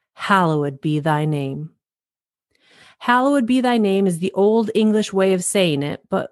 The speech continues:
what he is saying is, "You are our Father, and your name is holy." What name?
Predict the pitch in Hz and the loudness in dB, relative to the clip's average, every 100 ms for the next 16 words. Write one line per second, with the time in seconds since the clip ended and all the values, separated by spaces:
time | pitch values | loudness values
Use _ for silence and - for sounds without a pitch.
0 | _ 202 202 240 233 - 233 208 - 254 | _ -8 -2 -2 -4 -2 0 0 0 -2
1 | 285 208 165 165 156 - _ _ _ _ | 0 2 2 -2 -4 -14 _ _ _ _
2 | _ 180 220 233 220 214 208 208 - 226 | _ 2 2 4 2 2 2 0 -2 0
3 | 220 208 160 147 151 - - 180 170 160 | 2 2 0 -2 -6 -10 -4 0 0 2
4 | 180 196 196 196 196 180 156 151 151 - | 2 2 2 2 2 2 2 -2 -4 -8
5 | 180 156 - 180 160 135 131 160 - _ | -8 -8 -2 0 2 0 -6 -10 -14 _
6 | _ _ _ _ _ 165 175 - 226 254 | _ _ _ _ _ -2 0 2 0 2
7 | 285 | 2